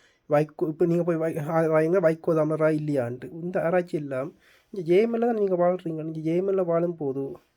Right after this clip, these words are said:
இ-, பக்கத்துல, பக்கத்துல பிரெஞ்சு, பிரெஞ்சு, பிரெஞ்சு இது எல்சாஸ், எல்சாஸ்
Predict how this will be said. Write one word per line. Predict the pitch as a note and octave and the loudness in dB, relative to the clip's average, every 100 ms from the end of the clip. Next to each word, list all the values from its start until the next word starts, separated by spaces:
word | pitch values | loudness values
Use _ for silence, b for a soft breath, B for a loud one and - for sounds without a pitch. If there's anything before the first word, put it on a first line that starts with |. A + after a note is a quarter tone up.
| _ | _
இ-, | E3 E3 D3+ | -12 -12 -4
பக்கத்துல, | E3 D#3+ F3+ E3+ C3 | -4 0 -4 -4 -4
பக்கத்துல | - D3 E3+ E3 F3 F#3+ - | -4 -4 -6 -4 -2 -2 -4
பிரெஞ்சு, | E3 D#3 D3+ | -4 -4 -4
பிரெஞ்சு, | D#3+ C#3+ D3 C3+ - b b - | -4 -4 -6 -14 -18 b b -2
பிரெஞ்சு | E3 E3+ D#3+ | 0 0 -2
இது | D#3 D3 D#3 - | -2 -2 -4 -2
எல்சாஸ், | D#3+ F3+ C#3 C3+ - _ b b b b - | 0 0 -4 -6 -10 _ b b b b -4
எல்சாஸ் | D#3 F3 F#3 | -2 2 0